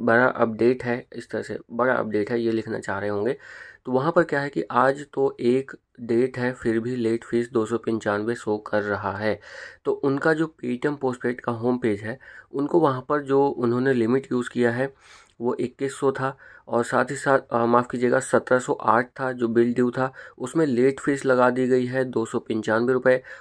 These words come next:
और कन्वेंस फीस नाइंटी सेवन पॉइंट छियालीस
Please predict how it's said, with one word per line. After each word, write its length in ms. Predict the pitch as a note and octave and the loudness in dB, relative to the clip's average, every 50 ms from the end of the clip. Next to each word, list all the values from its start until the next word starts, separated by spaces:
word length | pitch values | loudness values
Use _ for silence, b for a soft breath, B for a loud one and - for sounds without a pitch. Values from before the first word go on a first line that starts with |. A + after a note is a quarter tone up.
| B B | B B
और 140 | - A2+ A#2 | -4 -4 -4
कन्वेंस 440 | A2+ - A#2 A2+ A2+ A#2+ B2+ B2+ B2 | -2 -2 -2 0 2 2 2 0 -2
फीस 340 | - - B2 B2 A#2+ A#2+ - - | -2 0 0 0 0 -2 -6 -8
नाइंटी 400 | - A#2 A2 G#2+ A2 A2 - A#2+ | -2 0 2 2 2 0 -2 -6
सेवन 360 | A#2 - A#2 A2+ A2+ A#2 A#2+ | -2 0 0 2 2 2 2
पॉइंट 360 | A#2 A#2 A2+ A2 A#2+ B2 - | 2 2 2 2 2 -2 -6
छियालीस 560 | - - - D#3 D3 C3 A#2 A2 A2 G2+ - | -10 -4 0 4 4 6 4 4 0 -4 -8